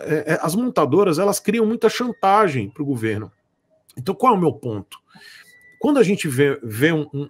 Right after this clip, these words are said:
um possível desbalanceador, um agente que vai desbalancear, eu como liberal, eu vejo isso, e esse é o, é o meu ponto.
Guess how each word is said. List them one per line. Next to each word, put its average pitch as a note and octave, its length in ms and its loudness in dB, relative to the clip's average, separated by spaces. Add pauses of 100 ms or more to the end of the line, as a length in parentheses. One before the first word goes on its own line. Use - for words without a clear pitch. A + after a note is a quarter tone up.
um C3 320 -6
possível E3+ 680 2
desbalanceador, D#3 1300 2
um D#3+ 160 -2
agente C3+ 720 -2
que - 120 -14
vai D#3+ 140 0
desbalancear, D3 960 0 (400)
eu F#3+ 180 6
como D3+ 240 -2
liberal, C3 640 2
eu F#3+ 140 2
vejo E3 320 2
isso, D#3 240 -2
e D3+ 80 4
esse G#3 400 2
é C#3 40 2
o, B2 200 -2
é B2 40 -4
o A#2+ 60 -4
meu A#2+ 140 -2
ponto. G2 360 -12